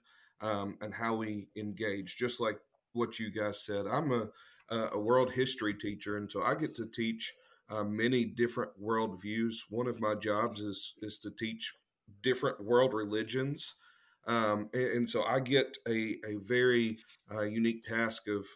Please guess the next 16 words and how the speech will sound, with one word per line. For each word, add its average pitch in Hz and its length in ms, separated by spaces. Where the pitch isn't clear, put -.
of 98 200
introducing 117 680
many 123 220
different 113 440
worldviews. 107 640
And 101 280
of - 140
course, 110 360
as 104 160
a 104 60
part 107 300
of 104 160
the, 104 220
the 107 120
state, 113 520
um, 101 480